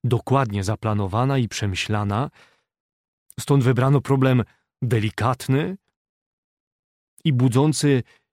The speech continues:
niemałe emocje wśród Izraelitów.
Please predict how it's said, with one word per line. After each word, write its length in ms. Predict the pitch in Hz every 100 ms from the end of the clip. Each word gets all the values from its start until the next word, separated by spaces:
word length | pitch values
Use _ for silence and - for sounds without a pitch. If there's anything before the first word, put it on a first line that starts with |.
| _ _ _
niemałe 540 | 143 135 123 165 160 -
emocje 480 | 156 147 113 - 104
wśród 300 | - 101 -
Izraelitów. 880 | 95 95 95 87 85 - - -